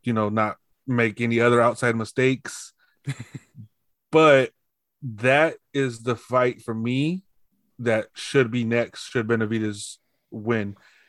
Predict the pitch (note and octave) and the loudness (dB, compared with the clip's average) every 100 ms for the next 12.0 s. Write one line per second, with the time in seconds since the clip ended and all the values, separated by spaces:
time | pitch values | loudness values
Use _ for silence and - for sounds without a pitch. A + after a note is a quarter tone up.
0 | _ _ _ - D3+ D3+ D3 B2+ B2 F#3+ | _ _ _ -12 -2 2 2 0 -2 -2
1 | F#3+ F#3 D#3+ C#3+ C#3 D3 C#3+ C3+ A#2 D#3+ | -2 0 0 0 -2 -2 0 -2 -2 -2
2 | D3 C3 A2 D3 D#3 C#3+ D3+ D3+ D3+ D#3 | -2 -4 -6 -4 -4 0 0 0 -2 -2
3 | D#3 D3 B2+ - _ _ _ _ C#3 E3 | 0 0 -2 -6 _ _ _ _ -2 0
4 | C#3 D3 C#3 C#3 B2+ A2+ C3 A#2+ A2+ _ | 2 0 -2 -4 -2 -4 -2 -2 -4 _
5 | - C3 D3 C#3+ A#2 - C#3 C#3 C3 A2+ | -2 0 2 0 -2 -2 -2 -2 -4 -4
6 | A#2 A#2+ B2+ - - B2 A2+ - _ _ | -4 0 -2 -2 -4 -2 -2 -6 _ _
7 | _ _ - D3+ D3 C#3 - G#2+ G2+ F#2+ | _ _ -4 2 2 0 -6 -8 -8 -10
8 | _ _ _ _ - A2+ A2 G#2+ A#2 G#2+ | _ _ _ _ -4 0 0 2 2 2
9 | G#2+ G2 F#2+ G#2 G2 - A2 G#2 A2+ A2+ | -2 -4 -8 -8 -10 -8 -8 -6 -4 -2
10 | A#2 B2 A#2 A2 A#2+ A2+ - C3 - C3 | -2 0 0 0 -2 -6 -4 -4 2 0
11 | A#2+ - A2+ C#3 C#3 C#3+ C#3+ D3 D3 - | 0 -8 -4 -4 0 -2 0 0 -2 -4